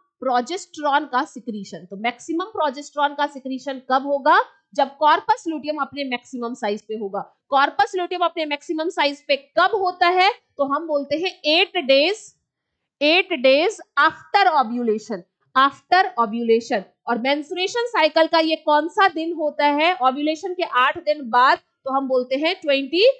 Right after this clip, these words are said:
सेकंड day of menstruation cycle। मेंस्ट्रुएशन साइकिल का ये बाईसवाँ दिन होता है, ट्वेंटी टू डे होता है। ट्वेंटी टू डे पे, ट्वेंटी एट में से ट्वेंटी टू डे पे कॉर्पस ल्यूटियम भी अपने मैक्सिमम साइज पे होता है और वो सबसे ज्यादा प्रोजेस्टेरॉन का सिक्रीशन करता है।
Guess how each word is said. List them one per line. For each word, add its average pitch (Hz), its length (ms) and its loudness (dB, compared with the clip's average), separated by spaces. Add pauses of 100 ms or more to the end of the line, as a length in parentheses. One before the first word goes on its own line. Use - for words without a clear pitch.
(180)
सेकंड 381 720 0
day 277 160 6
of 269 300 4 (140)
menstruation 226 640 -6
cycle। 170 460 -14 (960)
मेंस्ट्रुएशन 311 640 -2
साइकिल 285 380 2
का 277 120 0
ये 285 180 2
बाईसवाँ 294 680 2
दिन 311 140 -6
होता 277 300 -6
है, 302 240 0
ट्वेंटी 294 600 -2
टू 370 220 -4 (180)
डे 269 380 2
होता 277 320 -2
है। 302 180 2
ट्वेंटी 302 380 2
टू 415 260 2
डे 302 200 6
पे, 294 280 2 (540)
ट्वेंटी 294 260 4
एट 392 320 2
में 359 140 -2
से 370 160 0
ट्वेंटी 330 340 0
टू 415 260 2
डे 349 200 2
पे 320 180 0
कॉर्पस 285 520 0
ल्यूटियम 381 300 -4
भी 359 60 -2
अपने 349 200 -2
मैक्सिमम 311 460 -4
साइज 285 320 -4
पे 302 120 -4
होता 294 280 -2
है 320 60 4
और 330 180 4
वो 311 160 -4
सबसे 403 400 -4
ज्यादा 285 280 2
प्रोजेस्टेरॉन 247 600 -4
का 294 120 0
सिक्रीशन 214 500 -10
करता 185 300 -12
है। 196 220 -12